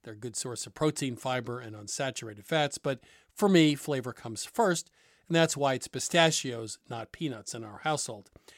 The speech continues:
Wonderful pistachios come in a variety of flavors and sizes, including sea salt and vinegar,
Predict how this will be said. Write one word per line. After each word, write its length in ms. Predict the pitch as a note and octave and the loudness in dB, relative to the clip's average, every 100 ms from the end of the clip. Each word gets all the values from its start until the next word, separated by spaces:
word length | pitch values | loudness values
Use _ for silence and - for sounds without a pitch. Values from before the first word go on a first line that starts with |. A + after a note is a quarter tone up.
| _ _ _ | _ _ _
Wonderful 360 | F#3 G3 F3 D3+ | 6 8 6 0
pistachios 680 | C3 A#2+ D#3 D3+ - D3+ - | -4 2 4 4 2 -2 -2
come 260 | - C#3+ | -2 -2
in 60 | A#2 | -4
a 40 | |
variety 380 | A2 B2+ C#3+ C3 | -2 4 4 2
of 80 | A2+ | -2
flavors 480 | - C#3+ C3 B2+ A2 | 0 0 2 -2 -6
and 100 | G#2+ | -4
sizes, 540 | C#3 C3+ C3+ C#4 - _ _ _ | 0 0 0 -4 -8 _ _ _
including 420 | C#3 - C#3+ A#2+ | -10 -4 -4 -2
sea 240 | - F3+ E3+ | 0 2 2
salt 400 | - C#3+ F3 D3+ | 2 2 0 -2
and 160 | B2+ | -6
vinegar, 400 | C3+ C#3 E3 C4+ | -4 -4 -6 -8